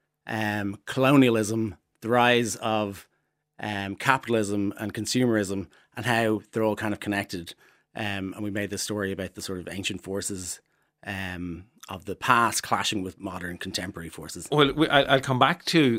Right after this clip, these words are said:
Speaker 2: 'cause there, there are so many interesting topics in and around the, the idea of nocebo and the fear. Even when you say black magic,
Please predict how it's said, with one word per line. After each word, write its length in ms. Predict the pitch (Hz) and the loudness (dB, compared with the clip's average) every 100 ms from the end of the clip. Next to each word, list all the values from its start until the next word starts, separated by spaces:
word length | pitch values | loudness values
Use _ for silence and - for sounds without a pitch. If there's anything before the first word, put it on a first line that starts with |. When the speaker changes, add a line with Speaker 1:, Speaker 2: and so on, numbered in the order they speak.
| - | -2
Speaker 2:
'cause 180 | 117 98 | -8 -4
there, 100 | 104 | 0
there 120 | 107 | 0
are 40 | |
so 200 | 101 147 | 2 2
many 220 | 127 117 113 | 4 4 2
interesting 480 | 107 117 101 107 | 2 0 0 -4
topics 460 | 95 107 101 101 - | -4 -4 -4 -6 -4
in 100 | 101 | -4
and 140 | 95 | -2
around 580 | 95 98 101 101 95 - | 0 2 2 2 -2 -6
the, 160 | - 95 - | -8 -8 -6
the 140 | 95 | -4
idea 340 | 95 90 104 | -4 0 0
of 100 | 104 | 0
nocebo 480 | 101 92 - 98 95 | -2 -6 -4 -2 -4
and 240 | 90 95 95 | -6 -6 -8
the 60 | |
fear. 480 | - - 101 123 107 | -10 -6 0 4 4
Even 220 | 101 117 | 2 -4
when 100 | 101 | -6
you 100 | 98 | -6
say 240 | 95 104 85 - | -4 -4 -4 -2
black 280 | 107 123 131 | 0 0 -2
magic, 360 | 90 82 85 | -6 -6 -10